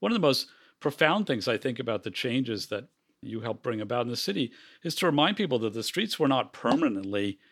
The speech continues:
this way. They weren't, you know, originally built for cars. Overnight parking used to be,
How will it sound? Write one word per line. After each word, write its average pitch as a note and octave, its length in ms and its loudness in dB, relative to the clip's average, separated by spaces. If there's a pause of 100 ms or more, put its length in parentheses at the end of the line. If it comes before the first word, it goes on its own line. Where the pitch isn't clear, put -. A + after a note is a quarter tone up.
(240)
this A2 220 0
way. A#2+ 340 2
They G#2+ 140 -2
weren't, B2+ 400 0
you C3 120 -6
know, G2 180 -8
originally G#2 960 -2
built G2+ 220 -6
for - 100 -12
cars. C#3+ 320 -4
Overnight A2 460 -6
parking A2+ 340 -6
used - 240 -12
to F#2+ 60 -14
be, G2+ 240 -10